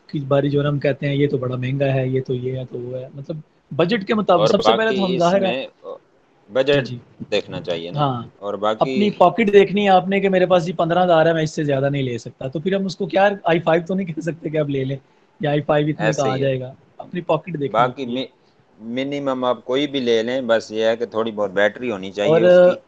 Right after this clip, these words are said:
Speaker 2: और
Speaker 1: सर
Speaker 2: वो
Speaker 1: इम्तियाज,
Speaker 2: चलेगा
Speaker 1: इसमें ये है कि आपने
Speaker 2: Practice के लिए।
Speaker 1: पूछा ना कि यहाँ पे installment पे, यकीन करें,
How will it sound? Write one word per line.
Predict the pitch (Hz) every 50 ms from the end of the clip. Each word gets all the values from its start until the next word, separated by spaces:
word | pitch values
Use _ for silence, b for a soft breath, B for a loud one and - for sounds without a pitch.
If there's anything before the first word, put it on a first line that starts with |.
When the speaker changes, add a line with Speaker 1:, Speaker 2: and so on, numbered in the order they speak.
| _ _ _ _ _ _ _ _ _ _ _ _ _ _ 190
Speaker 2:
और | - - 170
Speaker 1:
सर | 170 175
Speaker 2:
वो | 180 180
Speaker 1:
इम्तियाज, | 151 160 170 170 185
Speaker 2:
चलेगा | 202 214 165 156
Speaker 1:
इसमें | 196 - - 202 202
ये | 190 175 180 196 202
है | 196 202 202
कि | 202 202
आपने | 170 175 170 170 185 185
Speaker 2:
Practice | 190 98 - - 107 - -
के | - 92
लिए। | 85 117
Speaker 1:
पूछा | 151 147 - 185 180
ना | 185 196 196
कि | 196 - 202
यहाँ | 185 180 170 175
पे | 165 175 175
installment | 165 151 - - 156 151 151 156 156 156 147 143
पे, | 147 139
यकीन | 139 147 143 185 180 196 202
करें, | 196 196 185 196 214